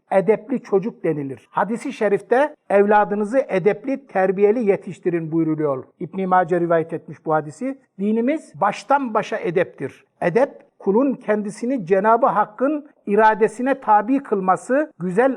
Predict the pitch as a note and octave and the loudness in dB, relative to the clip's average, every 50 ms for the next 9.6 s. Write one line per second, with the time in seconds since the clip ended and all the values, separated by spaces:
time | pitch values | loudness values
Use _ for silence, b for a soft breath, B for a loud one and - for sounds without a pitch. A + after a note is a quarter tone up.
0 | - - F#3 G3 E3 E3+ G3+ G3 - - - E3 E3+ F3 E3+ D#3+ E3 D3+ - - | 0 0 2 2 2 0 0 -2 -2 -2 -6 -6 -4 -2 -2 -2 -4 -6 -8 -8
1 | E3+ C#3+ D3 B2 - - _ _ - D#3 F3+ F3 G#3+ G#3+ - A#3 - - G3+ F#3+ | -8 -8 -8 -8 -10 -14 _ _ -4 -4 -4 -4 -6 -8 -8 -8 -4 -2 -2 -2
2 | F#3+ F#3+ - A#3 A3+ B3+ C4+ C4+ - _ _ _ - - F3+ F3 G#3+ G#3+ G3 E3+ | -2 -2 0 0 0 0 0 -2 -6 _ _ _ -12 -8 -4 0 0 0 -2 -4
3 | - _ - G3+ A3+ A#3+ A3+ A3+ - F#3 F#3 F3+ F3+ F#3+ A3+ C4 B3 - - - | -8 _ 0 2 2 2 2 -2 -6 -8 -8 -6 -4 -2 -2 -2 -4 -6 -14 -20
4 | _ _ - F3+ F#3 D3+ D3 F3+ F#3 F3+ F3+ - - F3 E3+ - - _ - F#3+ | _ _ -2 0 0 0 0 2 2 2 2 0 -4 -8 -8 -8 -10 _ -4 -2
5 | G#3+ A3+ G#3+ F#3 E3 D3+ E3 D#3 E3 F3 F3 F3 F3 F3 E3+ E3 D#3 C#3 - _ | -2 -2 -2 -4 -8 -10 -8 -4 -4 -2 -2 -2 -4 -6 -6 -8 -10 -12 -14 _
6 | _ _ _ D#3 D#3+ F3 D#3+ F#3 F3 F#3 G#3+ A3 G#3+ - - - F3+ F3 F3 F3 | _ _ _ -12 -8 -4 -2 0 0 2 2 0 0 -2 -4 -4 -2 0 0 0
7 | F#3 F#3+ G3+ G3 D#3+ D3 F3+ G3+ F#3 D3 C#3+ E3+ E3+ E3 D#3+ F3 F#3+ G#3+ G#3+ - | -2 -4 -6 -8 -4 0 0 0 0 -2 -4 -4 -2 -2 -2 0 -2 -2 -4 -6
8 | - - F3 D#3+ C#3+ E3 E3 D#3 D#3 D#3+ F3+ G3 F#3 - _ - D#3 D3 D3 E3 | -10 -10 -8 -4 -2 -2 -2 -2 -2 -6 -10 -12 -12 -16 _ -12 -6 -4 -4 -4
9 | D#3+ - - D3+ C#3 - - D#3 C3 B2+ B2+ A2 | -4 -4 -6 -6 -6 -6 -10 -14 -12 -12 -12 -14